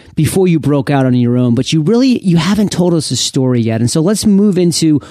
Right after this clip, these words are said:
when you did break away and you became that entrepreneur. You obviously had some setbacks, some failures. And now just tell us one story. Just tell us one time when you did. So we,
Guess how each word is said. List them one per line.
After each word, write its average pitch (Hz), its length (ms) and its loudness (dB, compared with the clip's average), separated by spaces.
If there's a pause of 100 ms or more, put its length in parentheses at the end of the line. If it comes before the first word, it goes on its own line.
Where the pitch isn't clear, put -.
(120)
when 156 140 2
you 156 120 2
did 147 300 -2
break 131 340 0
away 117 420 -2
and 131 120 0
you 131 60 0
became 147 380 0
that 135 140 0
entrepreneur. 120 680 0 (280)
You 160 220 0
obviously 156 440 -2
had 135 220 0
some 131 140 -2
setbacks, 123 580 -4
some 139 240 -2
failures. 127 500 -2 (420)
And 180 160 2
now 233 200 2
just 214 220 -2
tell 202 240 0
us 151 160 -2
one 135 340 0
story. 123 440 -4
Just 143 180 -4
tell 202 160 0
us 143 100 0
one 139 220 0
time 139 300 0
when 127 100 2
you 127 80 2
did. 123 240 0
So - 160 -2
we, 196 400 2